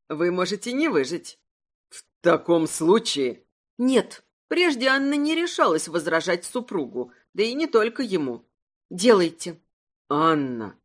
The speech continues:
Я не хочу и дальше так. Она нашла в себе силы посмотреть на мужа и даже выдержать его взгляд. «Я не хочу ждать, когда я... Сколько мне осталось? Оно ведь убьёт меня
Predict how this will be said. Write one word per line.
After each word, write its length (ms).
Я 240
не 160
хочу 400
и 80
дальше 440
так. 360
Она 240
нашла 380
в 80
себе 300
силы 280
посмотреть 720
на 160
мужа 460
и 80
даже 340
выдержать 600
его 200
взгляд. 560
«Я 240
не 160
хочу 460
ждать, 560
когда 320
я... 360
Сколько 460
мне 160
осталось? 580
Оно 200
ведь 200
убьёт 380
меня 320